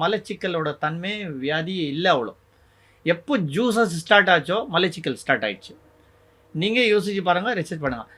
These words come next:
இப்ப என்ன சொல்றாங்க? ஃபைபர் தேவை, ஃபைபர் இல்லைன்னா மலச்சிக்கல் வருது. நீங்க ஃப்ரூட்ல ஃபைபர் நிறையா இருக்கு. நீங்க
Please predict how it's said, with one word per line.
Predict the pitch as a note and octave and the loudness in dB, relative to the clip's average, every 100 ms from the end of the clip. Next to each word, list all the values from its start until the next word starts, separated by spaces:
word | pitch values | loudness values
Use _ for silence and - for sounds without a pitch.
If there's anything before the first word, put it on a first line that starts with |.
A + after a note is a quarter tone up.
| _ _ - | _ _ -6
இப்ப | A3 A3 | 4 6
என்ன | B3 | 6
சொல்றாங்க? | G#3 A3 G#3 G3 G3+ G3 - _ _ - | 4 2 0 2 2 0 -6 _ _ 6
ஃபைபர் | G#3 A3+ G#3+ E3+ | 8 10 8 6
தேவை, | F3 E3 D#3+ | 4 6 4
ஃபைபர் | B2+ - A#3 G3+ | 2 2 4 2
இல்லைன்னா | F3 E3 F3+ F3+ | 0 -2 -2 -2
மலச்சிக்கல் | E3+ E3+ D3 D3 C3+ | 0 -2 -4 -6 -4
வருது. | B2 C3+ | -6 -8
நீங்க | G#3 B3 | -4 -4
ஃப்ரூட்ல | - C4+ D#4 E4 | -4 -6 -2 0
ஃபைபர் | - A#3+ B3 G#3 | 2 2 2 0
நிறையா | G3+ C4 A#3 | 0 2 2
இருக்கு. | E3 D#3 | 2 -2
நீங்க | D3 E3 | -4 -6